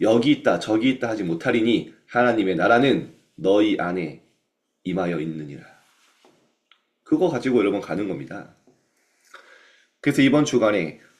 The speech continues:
두 나라의 싸움, 여러분 현장에는요, 지금 사탄이 견고한 진을 짜고 있기 때문에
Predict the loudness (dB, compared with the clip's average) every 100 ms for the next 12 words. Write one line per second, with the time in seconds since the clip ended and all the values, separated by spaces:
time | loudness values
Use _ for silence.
0 | _ _ -2 4 4 4 4 2 2 0
1 | -2 -2 -2 2 4 2 0 0 0 -2
2 | -2 -2 -2 -2 -4 -14 _ _ -6 -4
3 | -2 -4 -2 -2 -2 0 0 2 2 2
4 | 2 2 2 2 2 0 0 -2 -2 -2
5 | -4 -8